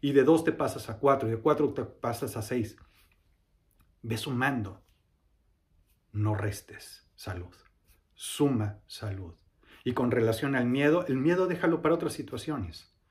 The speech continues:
para cuando el peligro sea inminente frente a ti, porque no has tenido la precaución de tomar cartas en el asunto. Y me refiero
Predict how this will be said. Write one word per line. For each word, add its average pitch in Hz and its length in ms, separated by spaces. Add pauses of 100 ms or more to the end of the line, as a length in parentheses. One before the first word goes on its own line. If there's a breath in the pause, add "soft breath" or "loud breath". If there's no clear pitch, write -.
(140)
para 113 240
cuando 120 360
el 135 200
peligro 170 520
sea 147 180
inminente 143 760
frente 120 400
a 113 120
ti, 175 220 (320 loud breath)
porque 123 240
no 131 120
has - 140
tenido 127 560 (1200)
la 87 220
precaución 147 680 (920)
de 113 80
tomar 107 640 (140)
cartas 101 400
en 107 100
el 92 120
asunto. - 420 (800)
Y 151 60
me 135 160
refiero 151 640